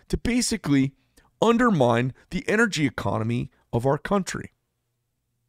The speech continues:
The color on the paintings in the room in which you sit, the color on the frames, the color on the walls, the color on the floor,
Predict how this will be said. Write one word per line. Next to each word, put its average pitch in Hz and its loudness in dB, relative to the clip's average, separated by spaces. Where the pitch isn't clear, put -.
The 139 2
color 190 2
on 165 2
the 165 -2
paintings 139 -4
in 110 -2
the 110 0
room 131 0
in 135 -2
which 127 -4
you 127 -6
sit, - -6
the - -6
color 135 0
on 139 0
the 139 -4
frames, - -6
the 123 -2
color 156 2
on 151 2
the 135 0
walls, 127 4
the - -4
color 175 4
on 165 4
the 123 0
floor, 127 2